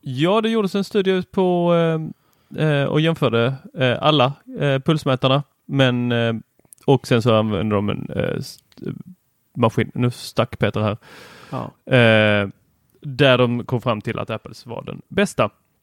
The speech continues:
Speaker 2: Jaha.
Speaker 1: Det var ett tag sedan jag
Speaker 2: Ja.
Speaker 1: läste den. Men, eh, jag tycker det här är genialiskt att de nu lyckas få en always on display,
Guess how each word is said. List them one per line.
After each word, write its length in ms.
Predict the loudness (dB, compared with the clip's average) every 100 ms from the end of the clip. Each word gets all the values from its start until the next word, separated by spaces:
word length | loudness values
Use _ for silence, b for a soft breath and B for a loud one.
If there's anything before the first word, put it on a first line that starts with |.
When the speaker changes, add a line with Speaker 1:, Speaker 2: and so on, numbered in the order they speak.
| _ _ _
Speaker 2:
Jaha. 280 | -6 -4 -4
Speaker 1:
Det 60 | 2
var 140 | 4
ett 80 | 4
tag 140 | 0
sedan 120 | -2
jag 60 | -2
Speaker 2:
Ja. 80 | -2
Speaker 1:
läste 180 | -4 -8
den. 160 | -10 -16 _ _ _
Men, 280 | 0 2 2
eh, 80 | 0
jag 260 | 2 2 2
tycker 180 | 2
det 180 | 2 4
här 80 | 2
är 200 | 2 -4 -2
genialiskt 560 | 2 4 2 0 -4 -4
att 140 | 0
de 140 | 0
nu 220 | 2 4 4
lyckas 560 | 4 0 _ -4 -2
få 140 | 2 2
en 100 | 2
always 380 | 2 2 0
on 260 | 0 -2 -4 -12
display, 760 | -12 -8 -8 -6 -2 0 -2